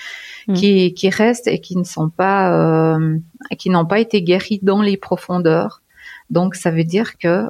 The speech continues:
Speaker 2: on est peut-être en bonne santé en surface,
Speaker 1: Ouais.
Speaker 2: mais le,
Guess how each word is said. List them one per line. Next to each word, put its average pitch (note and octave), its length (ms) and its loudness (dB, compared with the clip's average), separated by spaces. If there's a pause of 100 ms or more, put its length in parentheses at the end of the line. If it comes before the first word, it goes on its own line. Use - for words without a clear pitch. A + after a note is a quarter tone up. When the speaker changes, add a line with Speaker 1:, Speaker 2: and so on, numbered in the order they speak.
Speaker 2:
on F3 220 0
est G3+ 80 2
peut-être G3+ 420 -2
en G#3 80 2
bonne G#3 240 2
santé G3+ 640 -2
en F3+ 160 -2
surface, - 800 -6 (360)
Speaker 1:
Ouais. F#3+ 160 2
Speaker 2:
mais G#3 380 0
le, D#3+ 960 0